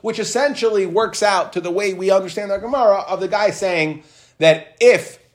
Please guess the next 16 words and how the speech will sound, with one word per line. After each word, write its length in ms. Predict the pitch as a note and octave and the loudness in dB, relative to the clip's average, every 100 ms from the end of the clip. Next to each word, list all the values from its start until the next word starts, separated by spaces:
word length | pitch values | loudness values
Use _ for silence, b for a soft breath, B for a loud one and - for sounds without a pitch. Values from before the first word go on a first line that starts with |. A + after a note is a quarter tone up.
| _ | _
since 320 | - A3 G3 | -2 -2 0
I'm 160 | C#3+ D#3 | -2 -2
gonna 120 | D#3 | -2
have 180 | F3 F3+ | -4 -4
to 40 | |
get 140 | F3 E3+ | -8 -8
this 140 | E3 | -6
cow 260 | F3 F3+ A#3 | -2 2 2
up, 320 | F#3 - _ | 2 -2 _
it's 140 | E3 - | -12 -6
so 180 | F#3+ | -6
stubborn 540 | F3+ C4 C4 G3 F3+ E3 b b | -2 -2 2 2 0 -6 b b
that 420 | E3 F#3+ D#3+ D#3 - _ _ _ - _ _ _ B B B B E3 | 0 4 4 0 -8 _ _ _ -20 _ _ _ B B B B 4
I'm 160 | F#3 | 4
gonna 160 | F3+ E3+ | 4 2
be, 380 | D#3+ D#3 D#3 | 2 2 -2